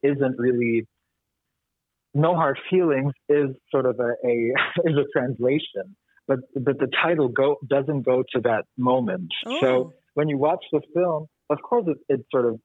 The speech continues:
Speaker 1: enriches that, but it's not, the title isn't about that scene. It's about, um,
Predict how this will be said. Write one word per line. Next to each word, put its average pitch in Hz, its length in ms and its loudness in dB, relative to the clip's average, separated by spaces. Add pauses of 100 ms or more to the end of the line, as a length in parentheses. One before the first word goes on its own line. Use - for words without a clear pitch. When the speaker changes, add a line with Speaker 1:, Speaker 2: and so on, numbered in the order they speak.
Speaker 1:
enriches 127 640 0
that, 95 300 0
but 135 120 0
it's 127 220 -4
not, 131 260 0 (260)
the 139 100 0 (120)
title 143 360 2
isn't 135 340 0
about 110 380 -2
that 117 200 0 (200)
scene. 107 440 -2 (260)
It's 131 240 0
about, 127 540 0
um, 123 400 0